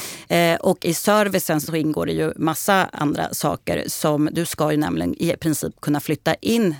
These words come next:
till oss och ha med dig en resväska. Så att alla våra hubbar är ju fullt utrustade och möblerade från, alla gemensamma ut-, ytor är helt klara. Där finns allt från gafflar och tavlor och kaffebryggare, medans rummen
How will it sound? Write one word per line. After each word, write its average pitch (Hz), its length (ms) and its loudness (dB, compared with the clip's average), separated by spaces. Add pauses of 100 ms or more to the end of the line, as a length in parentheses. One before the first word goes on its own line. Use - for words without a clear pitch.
till 156 160 0
oss 156 220 -4
och - 160 -2
ha 151 80 2
med 151 240 0
dig 78 180 -2
en - 340 -4
resväska. - 800 0
Så - 140 0
att 170 140 -2
alla 208 440 2
våra 160 340 0
hubbar 156 400 0
är 175 200 2
ju 156 140 -2
fullt 214 480 0
utrustade - 640 -2
och 147 60 2
möblerade 156 520 0
från, 160 520 2 (440)
alla 214 280 4
gemensamma 165 520 0
ut-, - 120 -6 (180)
ytor 160 340 0
är 143 160 0
helt 151 500 -4 (220)
klara. 156 480 0
Där 151 240 0
finns - 260 -2
allt 143 220 0
från 147 220 -2
gafflar 151 440 0
och 151 340 0 (240)
tavlor 156 400 0
och 151 180 -2
kaffebryggare, 175 760 2 (360)
medans 165 460 2 (120)
rummen 175 840 2